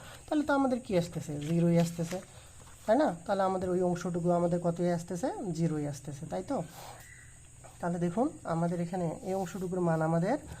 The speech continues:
জিরো আসলো না? দেখুন, এই যে, হ্যাঁ, তাহলে আমাদের এইটুকুর অংশের মান আমাদের জিরো, তার সাথে এম গুণ করলে তো জিরোই হয়, তাহলে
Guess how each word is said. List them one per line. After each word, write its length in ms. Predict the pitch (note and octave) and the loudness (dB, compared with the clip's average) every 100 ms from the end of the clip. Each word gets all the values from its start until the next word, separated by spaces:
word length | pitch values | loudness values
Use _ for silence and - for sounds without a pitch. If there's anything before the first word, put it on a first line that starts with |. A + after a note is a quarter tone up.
| - - - - - - E3+ | -14 -12 -10 -12 -12 -8 -2
জিরো 140 | A#3 A3+ | 0 0
আসলো 160 | - D#4 | 2 0
না? 60 | C4 E3 | 2 0
দেখুন, 200 | F#3 B3+ D4+ | -2 -2 -2
এই 60 | F#3+ | -2
যে, 80 | F#3 A3 - - - - | -4 -6 -14 -20 -18 -8
হ্যাঁ, 160 | F3+ E3 - - - | -6 -6 -12 -18 -6
তাহলে 160 | G3+ G#3 | 0 0
আমাদের 200 | G3+ G3 F#3+ | 0 -2 -4
এইটুকুর 300 | F#3 G3 F#3+ | -4 -4 -2
অংশের 240 | F3+ F3 F#3 F3+ | -2 -2 0 0
মান 100 | F#3+ F#3 | 0 0
আমাদের 220 | F3+ F#3 D3+ | 0 -2 0
জিরো, 220 | E3 D#3+ A#3+ - - - | 0 2 -2 -6 -16 -6
তার 100 | A#3+ B3 | -2 0
সাথে 140 | A#3 A3+ | 2 4
এম 80 | A3+ | 4
গুণ 100 | A3 G#3+ | 2 -2
করলে 160 | G#3+ G#3 | -4 -2
তো 40 | F3 | -2
জিরোই 220 | E3 D3+ D3 | 0 -2 -4
হয়, 100 | D3 | -6
তাহলে 160 | E3 | -4